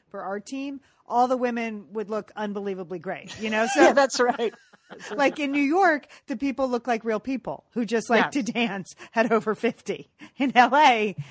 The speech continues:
Speaker 1: they, everyone would
Speaker 2: Uh-huh.
Speaker 1: look like a twenty-five-year-old. So I would, <laughs> it would have to be, like, over a hundred here in L A. So. <laughs>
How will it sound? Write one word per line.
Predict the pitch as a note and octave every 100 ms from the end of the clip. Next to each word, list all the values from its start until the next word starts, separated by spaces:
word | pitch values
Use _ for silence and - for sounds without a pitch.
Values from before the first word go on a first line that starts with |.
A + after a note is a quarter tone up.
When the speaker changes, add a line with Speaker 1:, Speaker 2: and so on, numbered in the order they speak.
| -
Speaker 1:
they, | A3+ A3+ A#3+
everyone | A#3 A#3 A3+
would | G#3+
Speaker 2:
Uh-huh. | G#3+
Speaker 1:
look | G#3+
like | G#3
a | G#3+
twenty-five-year-old. | A3+ G3+ F#3+ E3 C#3+ B2 -
So | A3+ G#3
I | G3+ A3
would, | A3 B3 -
<laughs> | _ _ _ _ _ - -
it | A3
would | C4
have | C#4+ D4
to | C#4+
be, | C4
like, | A#3+ G#3+
over | A3 G#3+ G#3+ G3+
a | -
hundred | F3 A3+ G#3 F3 C3+
here | F3 E3+
in | D#3
L | D#3+ D#3
A. | C3 A#2+ _
So. | - A3+ F3+
<laughs> | G3+